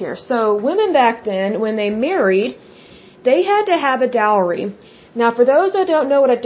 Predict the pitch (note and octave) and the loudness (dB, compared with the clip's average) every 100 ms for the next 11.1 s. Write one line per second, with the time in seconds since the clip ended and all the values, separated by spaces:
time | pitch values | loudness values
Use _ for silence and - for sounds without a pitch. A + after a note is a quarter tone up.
0 | A3+ A#3 A#3 G#3 F#3+ G3 G#3 G#3+ A3 E4 | 2 4 4 0 0 0 0 -2 -2 -2
1 | D#4+ - D4 B3+ B3 A#3+ A#3 A#3+ A3+ A#3 | -4 -4 -4 -2 -2 -4 -6 -6 -2 0
2 | A#3 A#3 G#3+ G#3+ A3+ A#3+ G3+ G3 A3 G#3+ | 0 0 -4 -2 0 2 0 -2 -6 -6
3 | A3+ G3+ A3 G#3 A3 G#3+ C#4 D4+ C#4 B3+ | -8 -6 -4 -4 0 0 0 -2 -4 -2
4 | B3 A#3+ A#3 A#3 A#3 A#3 A#3 G3+ - G#3 | -2 -2 -2 -2 -6 -2 -4 -4 -6 -2
5 | G#3 A3 A#3+ C4 B3 B3+ C4+ G#3+ G#3+ A#3 | 0 0 0 -2 0 2 2 2 2 2
6 | B3 A#3+ - - - A#3+ E4+ D#4 - C#4 | 2 -2 -8 -20 -2 0 2 2 0 -4
7 | - C#4+ C4 B3 B3 A#3 - A#3+ B3 G#3+ | -4 -2 0 0 0 -2 -2 -2 -2 -6
8 | G#3 A#3 A#3 A3+ G#3 - A3+ A#3+ B3+ - | -6 -4 -4 -6 -8 -2 0 0 -2 -8
9 | - - - - - B3 A3+ G#3 G3+ - | -6 -8 -10 -20 -8 -2 0 0 -2 -2
10 | A#3+ B3 C4+ B3+ A3 G#3+ G#3+ G3 A#3+ A#3+ | 0 2 2 0 -2 -4 -6 -6 -6 -4
11 | A#3+ | -4